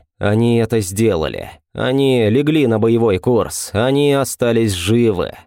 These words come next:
Они выполнили задачу. "Поздравляю экипаж с удачным манёвром.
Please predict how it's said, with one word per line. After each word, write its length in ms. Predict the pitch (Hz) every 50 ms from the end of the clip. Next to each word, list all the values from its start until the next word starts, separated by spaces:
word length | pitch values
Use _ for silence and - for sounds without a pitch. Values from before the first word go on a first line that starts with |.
| _ _ _
Они 520 | - 98 104 107 117 117 110 101 87 80 76 76 - _
выполнили 680 | - 104 123 143 127 - 98 98 95 92 85 82 82 85
задачу. 600 | 82 101 95 90 87 78 58 - - 69 55 - - - _ _ _ _ _ _ _ _ _ _ _ _ _ _ _ _ _ -
"Поздравляю 600 | 110 110 101 120 135 147 151 165 175 175 170 160
экипаж 420 | 147 156 147 - 180 175 165 135
с 100 | - -
удачным 440 | 139 143 151 160 151 - - 151 143
манёвром. 760 | 139 143 147 147 151 156 151 143 123 98 78 65 50 50 -